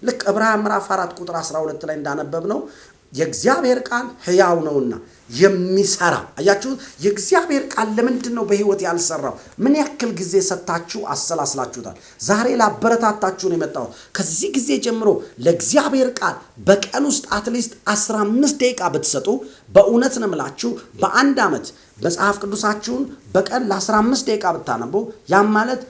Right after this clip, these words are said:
በአንድ ቀን ውስጥ ሶስት ምዕራፍ ብታነቡ፣ በሕይወታችሁ ላይ በአንድ ዓመት ጊዜ ውስጥ ሙሉ መጽሐፍ ቅዱስን ትጨርሱታላችሁ ማለት ነው። ስለዚህ የእግዚአብሔርን ቃል በጣም በሚገባ ልናሰላስለው ይገባል። ምክንያቱም የኛ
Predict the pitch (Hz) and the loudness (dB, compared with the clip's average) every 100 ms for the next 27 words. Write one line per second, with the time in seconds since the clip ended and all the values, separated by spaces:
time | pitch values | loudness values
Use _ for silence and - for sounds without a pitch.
0 | - - 175 185 - 226 240 220 160 196 | -18 -2 0 2 2 2 2 -2 -2 -2
1 | 240 - - - - 269 - 240 214 175 | -4 -8 -10 -4 2 2 2 0 0 0
2 | 131 135 120 113 113 214 - - - - | -2 -6 -4 -4 0 0 0 -8 -10 -2
3 | 180 170 226 269 247 196 180 - 170 - | -2 0 0 2 2 0 -4 -4 -2 -2
4 | - - - - 262 262 233 190 127 127 | -8 -6 -4 2 2 4 0 -2 -6 -4
5 | 175 208 - - 110 185 320 349 302 - | -2 -4 -8 -12 0 4 6 6 2 0
6 | 208 - 170 139 131 208 294 - _ _ | -2 -4 -6 -6 -4 -4 -4 -10 _ _
7 | _ _ _ _ _ _ _ - 185 208 | _ _ _ _ _ _ _ -2 0 2
8 | 196 165 160 143 135 143 120 107 - _ | -2 0 0 0 -2 -4 -6 -8 -16 _
9 | - 139 170 175 175 139 185 196 202 185 | -10 0 0 0 -2 -4 -6 -4 -4 -4
10 | 175 196 208 147 170 131 190 156 185 226 | -6 -8 -10 -10 -12 -10 -10 -6 -6 -6
11 | - 190 - 190 - 135 151 151 - - | -8 -10 -8 -8 -6 -4 -2 -2 -4 -6
12 | 143 - 143 117 113 104 107 170 - 330 | -6 -6 -6 -6 -8 -6 -4 -4 -4 -8
13 | - - 143 185 113 139 175 | -10 -10 -10 -10 -8 -6 -4